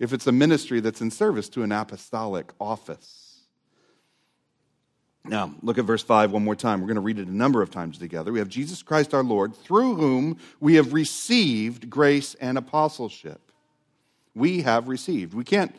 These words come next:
speak of grace without speaking of Jesus, who is God's grace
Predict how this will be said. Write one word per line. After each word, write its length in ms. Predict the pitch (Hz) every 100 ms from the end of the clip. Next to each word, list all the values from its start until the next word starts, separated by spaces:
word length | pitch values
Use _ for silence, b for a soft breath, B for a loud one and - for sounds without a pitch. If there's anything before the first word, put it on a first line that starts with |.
| b b b b _
speak 460 | - - 202 175
of 120 | 156 117
grace 460 | 170 147 131 -
without 260 | 139 143 135
speaking 420 | - 156 147 123
of 120 | 110
Jesus, 1160 | 101 139 170 170 90 85 87 - - - - - _ _ _ _
who 220 | - 143 156
is 520 | 156 156 151 143 120
God's 480 | 127 139 143 135 117
grace 580 | 131 135 131 - -